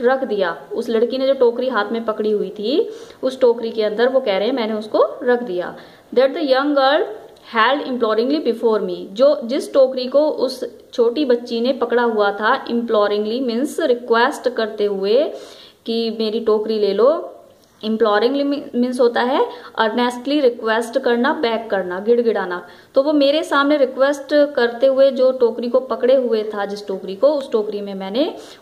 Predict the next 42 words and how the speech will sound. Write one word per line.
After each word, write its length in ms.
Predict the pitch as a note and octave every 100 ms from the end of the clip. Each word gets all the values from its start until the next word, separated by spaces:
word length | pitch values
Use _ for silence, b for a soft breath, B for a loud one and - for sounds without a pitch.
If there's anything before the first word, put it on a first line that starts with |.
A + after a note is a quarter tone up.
| -
वो 60 |
fifteen 460 | A3+ A3+ G#3+ D4+ E4
cents, 520 | D#4 A#3 A#3 A#3+ - -
वो 100 | G#3+
पन्द्रह 360 | G#3+ A3+ A#3+ B3
cent 360 | A#3 A3 D4 B4+ B4+ A#3
रख 160 | A3+
दिए। 320 | G3 F3 E3+ B B B B
I 100 | C4+
tried 400 | D4+ C#4+ C4+ F4+ G#4
to 40 |
explain, 540 | D#4 C4+ - C#4+ B3+ A3+
writer 240 | B3 D4
कह 140 | D#4+
रहे 120 | D#4 E4
हैं 20 |
कि 100 | -
I 360 | A#3+ C4 C#4+
tried 340 | A#3+ A3+ D4 D#4
to 160 | C#4+
explain, 360 | A#3+ - A3 G#3
मैंने 380 | A3+ C4 E4+ G#4 B B B B
उस 140 | C#4+
लड़की 260 | C#4+ C#4 D#4
को 160 | F#4
समझाने 680 | F#4 C4+ B3+ B3+ C4 B3+ C4
का 140 | C4
प्रयास 520 | E4 A#3+ A#3 G#3+ G#3+ -
किया, 260 | F#3 F3
tried 520 | E3+ - B3 C4+ B3
किया, 220 | - F#3 E3
प्रयास 520 | - A#3 A#3 C#4+ -
किया, 340 | G#3+ G3+ A#3
that 180 | A#3+ A#3+
I 100 | A#3
could 220 | A3+ A3+
not 180 | G#3+ G3+
buy 440 | G3+ F#3+ F#3+ A3 B3
the 100 | A3+
basket, 600 | G3 F3+ - A#3 B3+ C4
कि 100 | -
मैं 240 | A3 G#3